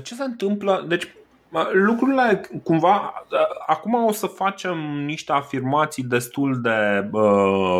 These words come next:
neacoperite de, de informație, uh, mergând pe varianta care ni se predă la școală, da? Deci, uh, uh, a,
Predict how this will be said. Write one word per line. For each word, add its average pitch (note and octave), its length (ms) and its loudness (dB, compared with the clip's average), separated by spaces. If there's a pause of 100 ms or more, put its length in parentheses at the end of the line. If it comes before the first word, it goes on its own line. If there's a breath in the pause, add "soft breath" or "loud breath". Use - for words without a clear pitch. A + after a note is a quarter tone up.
(140)
neacoperite A2+ 1120 -2 (100)
de, F#2 140 -2 (540)
de G2+ 80 -4
informație, G2 1120 -2 (480 loud breath)
uh, C3 320 2
mergând D3 440 0
pe F#3+ 80 2
varianta D#3+ 600 0
care D#3+ 320 0
ni D3+ 140 -4
se D3 180 -2
predă C3+ 340 0
la C3 140 4
școală, F2+ 480 0
da? C#3+ 260 4
Deci, C#3+ 320 -4
uh, C#3 300 0 (340 loud breath)
uh, B2+ 220 2 (200)
a, C#3 380 -2